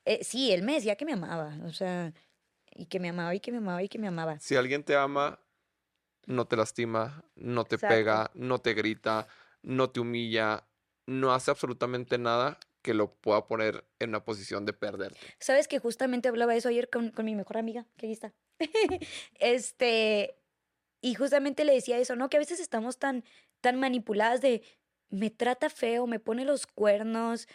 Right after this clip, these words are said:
Speaker 1: me hace cosas, pero yo sé que él me ama porque, pues, se le nota que me ama cuando, cuando me ama, ¿no? Y, y la verdad es que llega el punto en el que dices, "No, una persona que te ama, no.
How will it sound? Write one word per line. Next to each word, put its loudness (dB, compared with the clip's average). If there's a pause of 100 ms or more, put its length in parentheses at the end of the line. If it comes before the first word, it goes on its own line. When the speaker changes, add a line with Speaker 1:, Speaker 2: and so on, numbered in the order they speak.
(240)
Speaker 1:
me 0
hace 0
cosas, 0 (260)
pero 4 (300)
yo 0
sé 0
que -4
él -2
me -6
ama -4
porque, -8
pues, -14
se -4
le -2
nota -6
que -10
me -8
ama -8
cuando, 0 (320)
cuando 2
me 4
ama, 2
¿no? 0 (800)
Y, 0
y 2
la 4
verdad 4
es 2
que -2
llega 0
el -2
punto -6
en -4
el -8
que -2
dices, -6 (340)
"No, -6 (540)
una 0
persona -2
que -4
te -2
ama, -4 (120)
no. -4